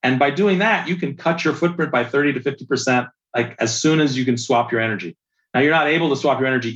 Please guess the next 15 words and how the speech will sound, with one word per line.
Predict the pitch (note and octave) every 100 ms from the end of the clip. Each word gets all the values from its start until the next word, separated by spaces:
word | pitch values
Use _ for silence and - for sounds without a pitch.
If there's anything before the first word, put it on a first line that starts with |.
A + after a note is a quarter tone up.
| C3
easily | C3+ B2 A2+
everywhere, | C#3 G#3 A3+
but | F3+ E3+
there's | C3+
at | B2
least | C#3+ D3 -
thirty | C#3 B2
states | - B2+ B2
in | A#2
the |
U | G#2+ A#2+
S | F3 - - _ -
where | C#3
you | F3
can. | C#3 G#2 F2